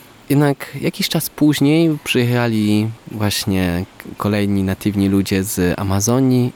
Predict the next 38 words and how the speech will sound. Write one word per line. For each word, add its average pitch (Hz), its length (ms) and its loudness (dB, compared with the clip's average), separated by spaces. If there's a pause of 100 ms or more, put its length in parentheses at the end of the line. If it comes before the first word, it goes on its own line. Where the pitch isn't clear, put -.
i 123 60 -8
miałem 127 260 0
okazję 110 560 0
doświadczyć 101 580 -6
sanangi, 90 580 -4
czyli 92 300 -6
tego, 107 240 -2
co 92 380 -2 (200)
było 98 240 -2
też - 200 -6
na 90 180 -4
urodzinach 92 640 -2
Jai. 107 400 -4 (1120)
Wtedy 104 280 -2
nie 110 280 4
wziąłem, 92 420 -4
tym 104 160 -2
razem 101 260 -2
zdecydowałem 92 680 -2
się, - 140 -6
bo - 100 -6
już 82 100 -8
więcej 90 300 -4
o 85 40 -6
tym 92 200 -4
wiem, 98 420 -2
widziałem, 87 280 -4
jak 85 140 -6
to 92 100 -4
działa 87 220 -2
na 90 100 -2
innych 95 240 -4
ludzi. 107 400 0 (1200)
Jest 107 240 -2
to 107 420 2
dosyć 104 380 -4
nietypowe 98 480 -2
doświadczenie. 87 760 -4